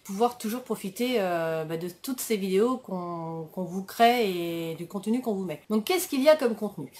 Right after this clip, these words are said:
Eh bien, vous aurez toujours, euh, toujours la partie de dessin, les speed paint que vous étiez habitués, euh,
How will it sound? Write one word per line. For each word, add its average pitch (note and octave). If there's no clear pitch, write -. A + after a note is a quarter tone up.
Eh A#3
bien, C4
vous C#4+
aurez D#4+
toujours, G#3+
euh, G3
toujours D4+
la C#4+
partie A3+
de G#3+
dessin, G3+
les A3
speed A#3
paint B3
que A3
vous F#3
étiez F#3+
habitués, G#3+
euh, F3+